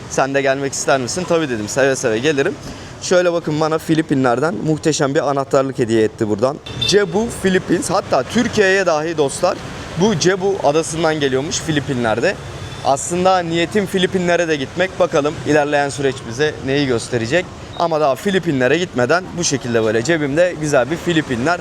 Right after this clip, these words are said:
hatırası da oldu. Kaldığım yeri hemen gördüğünüz gibi çıktım kapıdan ve beni böyle bir yer karşıladı. Burası Ho Chi Minh City'nin böyle merkezi.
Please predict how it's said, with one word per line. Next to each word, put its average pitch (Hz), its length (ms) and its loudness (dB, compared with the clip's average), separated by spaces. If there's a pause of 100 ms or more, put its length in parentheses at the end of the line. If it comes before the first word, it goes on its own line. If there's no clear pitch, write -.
hatırası 139 600 0
da 127 40 2
oldu. 120 320 2 (320)
Kaldığım 170 420 2
yeri 185 420 2
hemen 170 300 0
gördüğünüz 165 480 2
gibi 147 200 -4
çıktım 202 400 0
kapıdan 165 400 0 (380)
ve 170 100 2
beni 175 200 2
böyle 160 240 4
bir 165 200 0
yer 151 260 2
karşıladı. 131 540 0
Burası 165 440 2 (380)
Ho 175 140 2
Chi 185 140 0
Minh 160 180 0
City'nin 151 360 -2
böyle 156 180 2
merkezi. 156 680 0